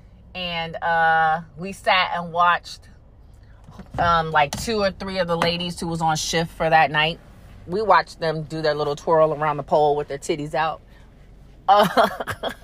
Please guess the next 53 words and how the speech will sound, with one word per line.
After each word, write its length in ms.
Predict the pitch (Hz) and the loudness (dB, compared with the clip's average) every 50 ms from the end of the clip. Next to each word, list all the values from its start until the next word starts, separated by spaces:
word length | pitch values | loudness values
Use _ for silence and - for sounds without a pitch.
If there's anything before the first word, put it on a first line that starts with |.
| - 640 - | -8 -8 -8
<laughs> 400 | - - 415 494 415 262 - - | -8 -14 -12 -12 -12 -14 -12 -4
but, 260 | 156 160 175 165 165 | 2 4 4 6 6
um, 320 | 160 156 151 151 143 151 - - - - - - - - - | 6 6 4 4 2 0 -6 -18 -20 -20 -20 -18 -18 -12 -4
that 220 | - 190 226 233 233 | 2 4 4 4 4
was 120 | 233 226 | 2 -2
about 320 | 220 208 214 196 196 196 247 | 2 4 6 4 4 4 0
it. 240 | - 143 117 - - - - - - - - - | -6 -6 -8 -10 -14 -20 -20 -20 -20 -20 -16 -6
So 200 | - - 185 180 | 0 2 4 6
that's 240 | 196 220 - - | 6 4 4 4
the 160 | - - 208 180 | -4 -14 -14 -12
closest 1080 | - - - 226 214 233 262 320 - - - 180 147 127 160 - - - - - - - - - - _ - - - - _ - - _ - - - - - | -12 -8 0 4 4 4 4 4 -4 -10 -6 -6 -4 -6 -6 -10 -14 -18 -18 -20 -20 -20 -20 -20 -20 _ -20 -20 -20 -20 _ -20 -20 _ -20 -20 -20 -18 -14
to 200 | - - 185 175 - | -8 -6 -4 -2 -2
a 100 | 165 160 | -2 -2
strip 400 | - - - - 190 180 - - | -4 -6 -6 -2 -2 -2 -2 -4
club 320 | - - 185 170 165 147 | -2 2 4 4 4 4
experience 880 | 147 - - - - - 160 160 156 151 143 143 139 139 135 127 - - | 0 -8 -10 -14 -8 -6 -4 -4 -4 -4 -4 -6 -8 -8 -10 -12 -12 -4
that 180 | - 147 143 139 | 0 2 4 4
I've 160 | 135 143 - | 4 2 2
gotten 280 | - - - - 156 156 | -2 -4 -4 -6 -10 -10
to, 180 | - 139 127 | -10 -8 -6
right? 240 | 127 131 139 147 - | -2 -2 0 0 0
And 100 | 175 185 | 0 0
I, 80 | 180 180 | 0 0
and 260 | - 175 185 185 185 | 0 -2 -4 -2 -2
maybe 240 | 180 180 185 185 202 | -2 -4 -4 -4 -4
some 160 | - 202 185 | -6 -6 -4
of 60 | 180 | 0
y'all 120 | 180 175 170 | 0 0 0
will 80 | 170 | -2
say, 160 | - - 170 | -2 -4 -4
"Well, 100 | 165 160 | -4 -4
that's 180 | 160 156 160 - | -4 -4 -6 -4
technically 360 | - 170 156 151 160 156 147 | -4 -6 -6 -6 -8 -8 -10
a 40 | 143 | -10
strip 220 | - - 170 - | -8 -10 -12 -8
club," 220 | - 175 151 143 147 | -4 -4 -4 -4 -2
but 100 | 143 143 | 2 4
I 120 | 165 226 | 4 4
don't 140 | - 247 214 | 4 2 -6
feel 140 | - 175 160 | -6 -8 -8
it 60 | 151 | -4
was 160 | 156 165 170 | -4 -4 -4
'cause 220 | 170 180 151 147 143 | -6 -8 -10 -8 -4
the 0 | |
bitches 300 | 165 240 262 226 185 165 | -4 -4 -4 -4 -12 -8
was 120 | 147 165 | -2 2
already 340 | 190 175 165 165 151 131 120 | 2 4 4 2 0 -2 -4
naked. 340 | 127 156 170 - - - - | -6 -6 -6 -6 -8 -12 -8
There 120 | 185 233 | -8 -6
was 120 | 240 190 | -6 -4
no 120 | 185 214 190 | -4 -4 -6
stripping 360 | - - - 208 - 143 127 | -6 -6 -10 -8 -8 -10 -12
involved. 480 | 117 117 117 - 170 - - - - | -12 -10 -6 -6 -6 -6 -8 -16 -18